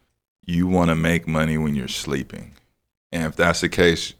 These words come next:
you gotta take ownership. And in this life, everything's a risk. Being born is a risk. Going on dates with people are a risk. Asking a girl out's a risk. Like, there are all type of risks.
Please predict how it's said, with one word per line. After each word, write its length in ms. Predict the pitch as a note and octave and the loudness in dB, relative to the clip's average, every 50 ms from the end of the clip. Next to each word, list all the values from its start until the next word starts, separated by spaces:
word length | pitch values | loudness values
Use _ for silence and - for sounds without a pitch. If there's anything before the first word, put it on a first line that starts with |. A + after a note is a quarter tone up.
| _ _ _ _ _ _ _ _ - | _ _ _ _ _ _ _ _ -14
you 140 | - F#2+ F#2 | -10 -6 -2
gotta 240 | G2+ G2 G2 G2 | 0 2 2 2
take 240 | F#2 - G2+ F#2+ F#2 C#2 | 2 4 4 2 2 2
ownership. 540 | E2+ F#2+ F#2+ F#2 F2 - - E2 D#2 C2 - - _ _ _ _ _ _ - - | -2 0 0 0 0 -2 -2 -2 -4 -4 -6 -12 _ _ _ _ _ _ -10 -6
And 160 | E2+ E2 E2+ | -4 -4 -2
in 100 | E2+ F2 | -2 -2
this 180 | E2+ D#2+ - | -4 -4 -6
life, 360 | - F2 F#2 F#2+ G2 G2 G2 - - | -2 0 2 2 2 2 0 -2 -2
everything's 540 | F2+ F#2 F2+ F2+ E2+ - F2+ E2 E2 D#2 E2 | -2 0 2 0 0 0 -2 -4 -2 -2 -4
a 80 | D#2 | -4
risk. 360 | D#2 D2+ C#2+ C#2 - - - _ _ - - | -2 -2 -4 -6 -8 -10 -20 _ _ -12 -4
Being 280 | D#2 F2+ F2 E2+ E2 D2+ | -2 0 0 0 0 0
born 260 | E2 E2 E2+ F2 E2+ | 0 0 0 0 -2
is 120 | E2 D2 E2 | -2 -2 -2
a 80 | D2+ | -4
risk. 400 | D2+ D#2+ D#2 D#2 D2 - - - | -2 0 -2 -2 -4 -6 -12 -10
Going 180 | D#2 D#2 D#2+ D#2+ | -8 -6 -4 -2
on 200 | D#2 D#2 D#2 D2 | -2 -2 -2 0
dates 320 | E2 E2+ E2+ F2 E2+ - | 2 4 4 4 2 0
with 160 | - D#2+ D2+ | -2 -4 -2
people 300 | - E2+ E2 D2+ - D#2 D#2 | -2 -2 -2 -2 0 -2 0
are 100 | D2+ D2+ | 0 0
a 60 | D2+ | 0
risk. 320 | D2+ D#2 D2 C#2+ C#2 - - | 0 0 -2 -4 -4 -6 -6
Asking 280 | D#2 D#2+ D#2 - D#2+ | -4 -4 -4 -4 -6
a 40 | D#2+ | -6
girl 320 | D#2 D2+ D2+ D#2+ F2 E2 D#2+ | -6 -4 0 0 2 2 2
out's 280 | D#2 D2+ D2+ - - | 0 0 -2 -4 -6
a 40 | C#2 | -6
risk. 440 | C#2 D2 D2 C#2+ C2 - - - - - | -4 -4 -4 -4 -6 -6 -10 -18 -18 -14
Like, 200 | G1+ G#1 C#2 C2+ | -12 -12 -8 -4
there 140 | E2+ F2 | -2 -2
are 80 | F#2+ C#2+ | 0 2
all 160 | F2 F#2+ F#2 F#2 | 2 2 2 2
type 240 | - F#2+ F2+ - | 2 0 0 0
of 60 | C#2+ D2 | -2 -4
risks. 400 | D#2+ G2 F#2 D#2 - - - | -2 0 -2 -2 -4 -6 -16